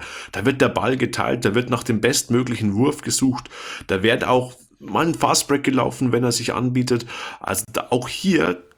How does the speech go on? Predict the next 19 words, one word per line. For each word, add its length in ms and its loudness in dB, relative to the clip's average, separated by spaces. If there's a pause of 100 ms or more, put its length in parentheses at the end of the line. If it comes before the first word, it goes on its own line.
(120)
passt 380 -2
sehr, 160 4
sehr 160 2
viel. 180 0
Und 80 4
ich 100 -2
hab 140 -4
grad 180 0
mal 140 2
die, 400 2 (200)
die 40 -4
Spiele 360 2
aufgerufen, 540 0
Stacki. 300 -4
Von 160 2
den 180 4
letzten 440 2
neun 280 2
Pflichtspielen 840 0